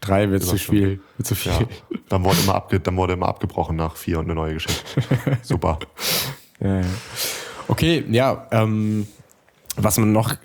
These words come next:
Speaker 1: klar sagen muss, ähm, feiere ich nach wie vor, dass, ähm, ja auch für unsere, ähm, ja, uns einfach Kontakte, ähm,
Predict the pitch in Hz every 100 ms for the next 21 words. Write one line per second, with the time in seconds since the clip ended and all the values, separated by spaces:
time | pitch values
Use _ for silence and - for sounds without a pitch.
0 | - 76 - 104 110 107 107 107 113 110
1 | - 98 98 107 101 95 101 - 98 -
2 | 104 101 92 98 - - - - 95 92
3 | 92 90 87 95 - - - 92 95 98
4 | 92 95 92 - - - - 95 90 90
5 | 87 87 - 90 101 - 107 104 - -
6 | - - - 110 - 139 - 151 151 151
7 | - _ _ - 101 98 98 98 95 95